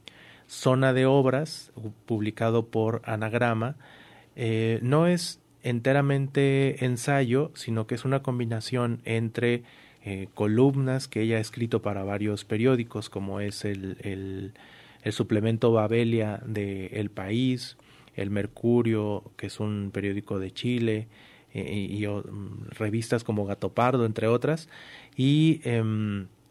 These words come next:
son, eh, también crónicas, pero también ensayos que hablan justamente sobre la creación de las crónicas, la diferencia entre el periodismo más tradicional, que es el que encontramos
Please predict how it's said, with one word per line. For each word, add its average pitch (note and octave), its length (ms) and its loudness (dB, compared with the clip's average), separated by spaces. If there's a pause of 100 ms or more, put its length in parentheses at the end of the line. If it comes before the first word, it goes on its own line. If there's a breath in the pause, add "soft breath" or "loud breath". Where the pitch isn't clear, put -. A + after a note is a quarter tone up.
(680)
son, A#2 580 2
eh, - 260 -4
también A2+ 320 2
crónicas, D#3 540 4
pero A2+ 220 4
también B2 320 4
ensayos C#3 580 2
que A#2+ 140 0
hablan A#2+ 400 2
justamente A#2 680 -4
sobre G#2+ 360 -2
la G2+ 180 -2
creación A#2 640 -4 (580 loud breath)
de A#2 520 4
las A2 360 -4
crónicas, A#2+ 720 -2
la G#2 120 0
diferencia A2 680 -4
entre G#2 540 -4
el G#2 100 -4
periodismo A2 520 -2
más A2 300 -2
tradicional, A2+ 800 -2
que G#2 100 -6
es - 140 -10 (160)
el G#2 220 -10
que G#2 120 -8
encontramos G#2+ 760 -4